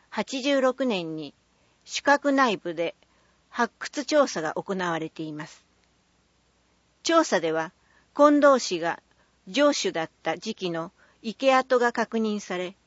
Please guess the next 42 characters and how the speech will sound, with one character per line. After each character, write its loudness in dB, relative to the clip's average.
そ 0
れ 6
を 8
埋 2
め 4
立 2
て 2
た -2
土 -8
の 2
中 -2
か -8
ら、 -8
天 4
文 2
十 2
七 -2
と -6
墨 4
書 0
さ -4
れ -2
た -6
木 -2
簡 2
や 0
多 2
数 -2
の -2
土 -2
器、 -14
陶 4
器 -2
類 0
が -6
出 -14
土 4
し -6
て -6
い -4
ま -10
す。 -20